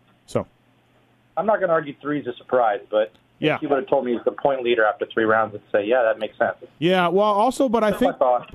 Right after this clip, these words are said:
Speaker 1: yeah, no, uh, no, it's not, it's not a bad thought, Jonesy. Also, I think, uh, I, I myself underestimated, um, how much he would rebound from Vegas.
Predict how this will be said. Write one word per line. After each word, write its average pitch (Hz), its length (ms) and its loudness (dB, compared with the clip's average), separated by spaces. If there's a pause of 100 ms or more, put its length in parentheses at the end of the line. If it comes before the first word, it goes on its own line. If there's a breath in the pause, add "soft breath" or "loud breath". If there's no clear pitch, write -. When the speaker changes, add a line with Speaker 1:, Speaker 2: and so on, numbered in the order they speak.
(100)
Speaker 1:
yeah, 240 180 2
no, 254 160 2
uh, 226 160 0
no, 247 200 2
it's 214 120 0
not, 247 220 2
it's 202 100 -2
not 254 140 2
a 233 40 0
bad 202 300 2
thought, 185 220 2
Jonesy. 170 320 2
Also, 208 380 2
I 185 80 0
think, 220 340 0 (560 loud breath)
uh, 160 400 4
I, 180 520 2 (920 soft breath)
I 175 440 2
myself 165 480 2
underestimated, 165 920 2 (500)
um, 127 520 2 (160)
how 170 160 2
much 165 220 0
he 175 80 2
would 143 140 2
rebound 147 360 2
from 139 120 0
Vegas. 139 480 0